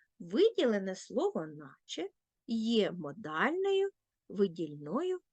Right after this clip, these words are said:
часткою. Третє. Немає частки в рядку. А.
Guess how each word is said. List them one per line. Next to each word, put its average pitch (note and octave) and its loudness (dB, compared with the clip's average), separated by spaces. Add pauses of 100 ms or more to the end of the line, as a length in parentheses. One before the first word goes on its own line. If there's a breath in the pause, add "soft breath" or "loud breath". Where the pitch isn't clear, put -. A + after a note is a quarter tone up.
(140)
часткою. - -18 (4000)
Третє. F4+ -2 (1040)
Немає F#3+ 2
частки F#3 -6
в A#3+ -2
рядку. - -8 (920)
А. F#3+ 8